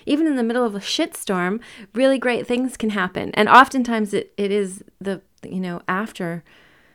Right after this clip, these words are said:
after the storm of shit that we realize that, hey, I needed to let go of things. I needed to relax. I needed to, you know, change course.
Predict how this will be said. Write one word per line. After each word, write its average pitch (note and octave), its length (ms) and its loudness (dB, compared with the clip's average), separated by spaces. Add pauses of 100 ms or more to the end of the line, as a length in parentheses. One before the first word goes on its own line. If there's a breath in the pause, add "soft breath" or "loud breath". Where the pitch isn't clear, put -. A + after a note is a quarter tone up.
(100)
after - 320 -10
the - 140 -10
storm E3+ 320 -8
of D#3 140 -8
shit A#3 240 -2
that B3 120 -4
we A3+ 140 4
realize G3+ 680 2
that, - 360 -4
hey, G#3+ 500 -6
I F#3+ 140 -2
needed G3+ 300 -4
to - 100 -12
let F#3 180 -8
go B3 200 2
of B3 80 -6
things. A#3 280 -2
I F#3+ 80 -4
needed F3+ 280 -6
to - 120 -16
relax. G#3 540 0
I F3+ 60 -8
needed E3+ 260 -8
to, E3+ 220 -8 (1300 soft breath)
you B3 80 4
know, A3 160 8
change C#4 960 4
course. - 640 4